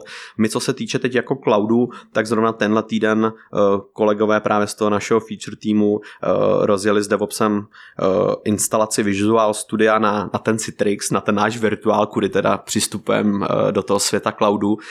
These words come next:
a právě, aby tam byly všechny konektory, jak na ten Snowflake, tak i ten konektor vlastně na toho Copilota a chtějí to právě využít i v rámci tady toho vývoje,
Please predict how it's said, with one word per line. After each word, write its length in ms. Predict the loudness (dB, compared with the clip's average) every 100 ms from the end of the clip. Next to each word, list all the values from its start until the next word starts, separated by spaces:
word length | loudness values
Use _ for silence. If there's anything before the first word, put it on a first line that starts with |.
| -8
a 80 | -6
právě, 340 | 0 0 2 2
aby 140 | 2
tam 180 | -2 -2
byly 140 | -4
všechny 320 | -4 -4 -4
konektory, 520 | -2 -2 -2 -2 0 2
jak 180 | 0
na 100 | -2
ten 200 | 0 0
Snowflake, 640 | 0 0 0 0 0 0 -6 -16 _
tak 160 | -4 -4
i 60 |
ten 180 | -2 0
konektor 480 | 0 -2 -2 -2 0
vlastně 320 | 0 -2 -2
na 100 | 0
toho 160 | 0 -2
Copilota 720 | -2 -2 -2 0 -2 0 0
a 400 | 0 -2 0 -4
chtějí 280 | -6 -4 -4
to 100 | -2
právě 300 | 0 2 2
využít 500 | 2 2 0 -2 -2
i 80 | -2
v 60 | 0
rámci 360 | -2 -2 -6
tady 260 | -4 -4 -4
toho 260 | -4 -2
vývoje, 520 | -2 -2 0 0 0